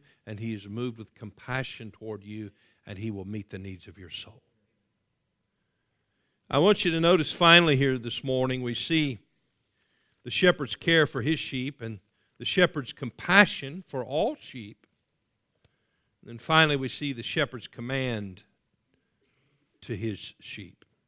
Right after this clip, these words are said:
The shepherd's command to his sheep. The disciples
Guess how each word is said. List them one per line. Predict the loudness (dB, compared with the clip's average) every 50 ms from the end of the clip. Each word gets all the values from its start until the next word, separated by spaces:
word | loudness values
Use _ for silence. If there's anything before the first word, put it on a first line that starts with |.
| _ _ _ _ _ _ _ _ _ _ _ _ _
The | -6
shepherd's | 0 6 8 8 8 6 2 -4 -6 -8
command | -8 -6 -2 2 4 6 6 6 4 2 0 -4 -8 -14 -20 _
to | -16 -14
his | -12 -10 -12 -12 -12 -16 -18
sheep. | -16 -14 -12 -12 -14 -16 -18 _ _ _ _ _ _ _ _ _ _ _ _ _ _ _ _ _ _ _ _ _ _ _ _ _ _ _ _ _ _ _ _ _ -20
The | -20 -18 -10 -6 -6 -4
disciples | -4 -4 2 8 10 12 12 12 10 8 6 4 4 4 2 -2 -6 -8